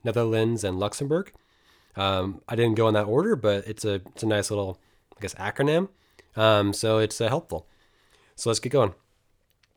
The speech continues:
Um, so I just left, um, Paris. So I got on a train in Paris and I went up, went north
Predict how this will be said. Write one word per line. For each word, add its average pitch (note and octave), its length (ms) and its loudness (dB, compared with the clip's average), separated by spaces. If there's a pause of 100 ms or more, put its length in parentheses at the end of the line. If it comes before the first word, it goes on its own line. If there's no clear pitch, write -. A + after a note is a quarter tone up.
(300)
Um, A#2 260 4
so A#2 280 4
I A2+ 140 2
just B2+ 240 2
left, A#2+ 600 0
um, F#2+ 560 -2
Paris. A2+ 520 -2 (400)
So - 160 -4
I A2+ 40 0
got B2 220 4
on A#2+ 100 2
a A2+ 60 0
train B2+ 460 2
in A2+ 120 4
Paris C#3 440 -2
and G2+ 80 -2
I G2 60 -2
went G#2 300 0
up, B2 240 -4 (120)
went A2 160 -2
north C3+ 420 0